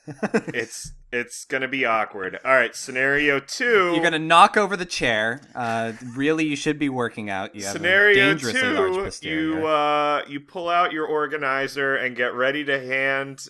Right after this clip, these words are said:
Speaker 2: uh, your interviewer your resume, but before he can touch it, you shred it into a million pieces.
Speaker 1: <laughs> Oh, man, what a power play, though.
Speaker 2: You
Speaker 1: You're
Speaker 2: don't need
Speaker 1: like,
Speaker 2: to know
Speaker 1: You know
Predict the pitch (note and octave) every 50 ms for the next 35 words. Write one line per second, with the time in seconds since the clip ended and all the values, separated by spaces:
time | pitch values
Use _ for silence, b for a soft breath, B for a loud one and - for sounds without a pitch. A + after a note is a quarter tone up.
0 | - _ A2+ A2+ A#2 A2+ A2 A2+ A2+ A2+ A2+ A2 - G#2+ A#2 B2 B2+ B2 A2+ C3
1 | C3+ C3 B2+ B2+ B2 B2+ B2+ A#2 A#2 A#2 A#2+ C3 C#3 D3 D3 D#3 D#3+ D#3 D#3+ D#3+
2 | D#3+ D#3+ D#3 D#3 D#3 - G#2+ - - G#2 - - C3 C3+ C3+ C3+ C3+ - C3 A#2+
3 | - - B2 B2 - - - - - A#2 A2+ - - - B2 A#2 A2 A2+ G#2 F2
4 | G#2+ - - A#2 A2 G#2 G#2 G2 F#2 F#2 F#2 F#2 - A2 G2+ F#2 - - - -
5 | - F#3+ F#3 B3+ C4+ C#4+ C4 A3 A3 A#3+ A#3+ G#3 F3 D#3 D#3+ F3 G3 A3+ A3 -
6 | - A#3 G#3+ A3+ B3 A3+ E3+ - - - C3+ A2+ A2+ G#2 G2 G#2 G2 F#2 G2 G#2
7 | - _ _ b b b b b _ F3+ A3 C4+ C4 A#3 - E3 E3 D#3+ D#3+ E3+
8 | G3 G3 G3 E3+